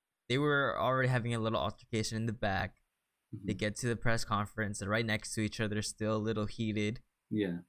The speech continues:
Speaker 1: No one's gonna stop him. Who's gonna stop him? Dana White?
Speaker 2: I mean,
Speaker 1: <laughs>
Speaker 2: we've had people like that before, though. You know, Nate versus Conor, they wanted to kill each other.
Speaker 1: Mm-hmm.
Speaker 2: Had some security in the back.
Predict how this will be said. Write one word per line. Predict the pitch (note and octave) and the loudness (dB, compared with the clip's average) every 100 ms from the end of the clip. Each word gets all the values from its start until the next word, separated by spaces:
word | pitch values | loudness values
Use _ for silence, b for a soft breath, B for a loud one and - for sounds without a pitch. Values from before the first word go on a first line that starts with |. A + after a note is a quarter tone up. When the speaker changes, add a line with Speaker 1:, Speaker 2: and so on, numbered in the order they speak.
| _ _ _ _ _ _ - | _ _ _ _ _ _ -6
Speaker 1:
No | A2+ | 0
one's | F3+ | 2
gonna | B2 G2 | 2 0
stop | - - | -2 0
him. | G#2 G#2 | -2 -2
Who's | D3+ | 0
gonna | D3+ | 2
stop | B2 A2 | 0 -2
him? | - A2+ | -6 -4
Dana | G#2 | -2
White? | G2+ C#3+ - _ _ _ _ _ _ _ _ _ _ | 0 0 -4 _ _ _ _ _ _ _ _ _ _
Speaker 2:
I | D3 | 2
mean, | B2+ B2 | 6 8
Speaker 1:
<laughs> | A2+ - - _ _ _ _ | 8 4 0 _ _ _ _
Speaker 2:
we've | C3 | 6
had | C3+ D#3 F3 | 12 10 10
people | F3 | 6
like | F3 D#3+ | 4 6
that | D#3 | 4
before, | C#3 C#3 E3+ C#3+ | 2 2 2 4
though. | G2 E2+ - _ | 0 -2 -10 _
You | G#2 G#2+ | -6 0
know, | |
Nate | G#2+ G#2+ A#2 B2+ A#2+ | 2 4 6 6 4
versus | A2+ A#2 | -2 -2
Conor, | - A2 A#2 A#2+ A2+ | -2 2 4 4 6
they | A2 | 6
wanted | C3 B2 | 6 4
to | G#2 F#2+ F2+ | 2 -2 2
kill | A#2+ A2+ | 6 6
each | A2 | 6
other. | A2+ A2+ A2+ - _ _ _ _ | 4 4 2 -6 _ _ _ _
Speaker 1:
Mm-hmm. | A2+ | -6
Speaker 2:
Had | A2 | -2
some | G#2+ G#2+ F#2 | 0 -2 -2
security | - - G#2+ A2 | -4 0 4 4
in | G#2+ | 4
the | |
back. | G2+ G#2 G#2 A#2 | 0 -2 -2 -6